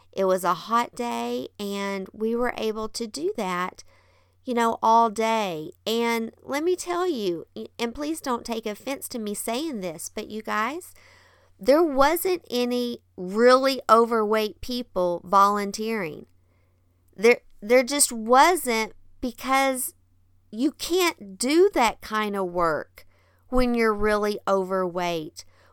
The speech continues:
when you are really out of shape. You can't volunteer like that. And so I,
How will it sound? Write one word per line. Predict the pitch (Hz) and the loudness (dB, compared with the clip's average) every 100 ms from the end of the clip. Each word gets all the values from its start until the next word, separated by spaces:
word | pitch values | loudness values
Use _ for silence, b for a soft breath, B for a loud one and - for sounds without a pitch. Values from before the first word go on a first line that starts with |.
| - | -4
when | 214 214 | -4 0
you | 220 226 | -2 4
are | 208 202 | 6 6
really | 190 196 214 220 220 220 - | 4 2 2 2 0 -2 0
out | 202 202 | 2 2
of | 196 | -2
shape. | 185 - 196 190 160 - - | -4 -6 -4 -4 -6 -12 -12
You | 202 233 | -10 -10
can't | - 262 254 262 - 196 | -10 -4 -2 -2 -6 -2
volunteer | 226 240 240 233 233 247 247 254 226 185 - | 0 2 0 -4 -8 -10 -6 -4 -4 -6 -8
like | 190 190 185 180 _ | -4 0 0 -2 _
that. | 165 170 160 - - b b b b b b b - | -12 -10 -10 -14 -20 b b b b b b b 0
And | 233 233 | 0 2
so | - - 269 262 254 - | 0 2 4 4 0 -4
I, | 233 254 240 | -6 -4 -4